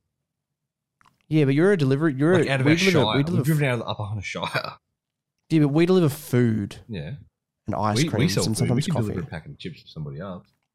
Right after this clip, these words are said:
Speaker 1: True. Would you actually?
Speaker 2: Mm. Yeah, I mean, if they went dumb, like, "I just want a packet of chips delivered." But if they were getting, like,
Speaker 1: <laughs>
Speaker 2: if it was, like, you know, they're getting a heap of stuff and they're like, "Ah, fuck it, can you throw in a bottle of Maximus and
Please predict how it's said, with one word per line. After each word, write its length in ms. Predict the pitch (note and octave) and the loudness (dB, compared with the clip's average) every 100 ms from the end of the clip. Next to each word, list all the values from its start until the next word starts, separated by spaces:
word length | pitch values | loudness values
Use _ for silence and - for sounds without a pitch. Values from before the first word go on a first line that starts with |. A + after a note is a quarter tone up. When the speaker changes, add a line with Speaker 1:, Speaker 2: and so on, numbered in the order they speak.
| _ _ _ _ _ _ _ _ _ _ _ _ - | _ _ _ _ _ _ _ _ _ _ _ _ -10
Speaker 1:
True. 320 | - D#2+ B2 - _ _ _ _ _ C3 | -8 -6 -8 -12 _ _ _ _ _ -2
Would 140 | F#3+ | 0
you 100 | C#4 | 0
actually? 520 | A#2+ - D#3 A3+ C4+ _ C3 | -2 -4 0 0 -2 _ -8
Speaker 2:
Mm. 180 | B2 - - D#2+ - - - _ _ _ _ _ - _ | -6 -4 -6 -8 -14 -18 -18 _ _ _ _ _ -20 _
Yeah, 180 | A#2+ - - | -12 -12 -12
I 40 | A#2 | -10
mean, 200 | G#2+ - A#2+ | -10 -10 -10
if 120 | A#2 | -4
they 120 | A#2+ | -2
went 300 | A#2 A#2+ G2 - | -2 -4 -8 -8
dumb, 220 | F#2+ F#2+ | -6 -4
like, 180 | E2 E2+ | -4 -4
"I 40 | |
just 120 | G2+ | -4
want 160 | G#2+ F#2 | -4 -2
a 20 | |
packet 240 | G2+ - E2 | -4 -6 -12
of 80 | |
chips 220 | - E2 E2+ | -12 -12 -8
delivered." 360 | D#2+ G2 F3 - _ _ - _ _ _ _ - | -10 -10 -16 -18 _ _ -20 _ _ _ _ -10
But 80 | |
if 60 | G2 | -4
they 60 | A#2 | -2
were 100 | B2 | 2
getting, 340 | C3 A#2+ A2+ | 0 2 -2
like, 220 | F#2+ D#2 | -2 -4
Speaker 1:
<laughs> 580 | - - - - _ _ | -8 -12 -16 -20 _ _
Speaker 2:
if 100 | B2+ | -2
it 40 | |
was, 140 | C3 B2 | 0 0
like, 240 | A#2+ - _ - | -2 -6 _ -6
you 120 | A2 | -6
know, 200 | E2 E2 | -6 -4
they're 140 | A#2 | -2
getting 220 | A#2 A#2 | 0 0
a 40 | A2 | 0
heap 160 | A2+ G2 | -2 -4
of 80 | |
stuff 220 | - F#2+ G#2+ | -6 -6 -4
and 80 | |
they're 60 | G2+ | -6
like, 220 | F#2+ F#2 G#2 | -6 -6 -6
"Ah, 140 | F#2+ | -6
fuck 220 | - G2+ | -6 -8
it, 100 | G#2 | -6
can 120 | A2 | -6
you 60 | G#2 | -4
throw 220 | - G#2+ | -2 -2
in 60 | G2+ | -2
a 40 | |
bottle 280 | E2+ G2 F#2 | -4 -4 -4
of 60 | E2+ | -6
Maximus 500 | F2 - G2 F2 F2+ | -8 -8 -10 -8 -10
and 260 | E2+ D#2 | -10 -10